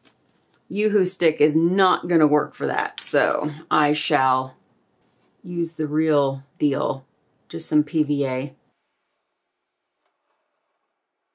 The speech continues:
Was a little exuberant with the glue.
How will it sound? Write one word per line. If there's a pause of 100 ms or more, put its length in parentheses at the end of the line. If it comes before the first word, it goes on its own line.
(720)
Was
a
little
exuberant
with
the
glue.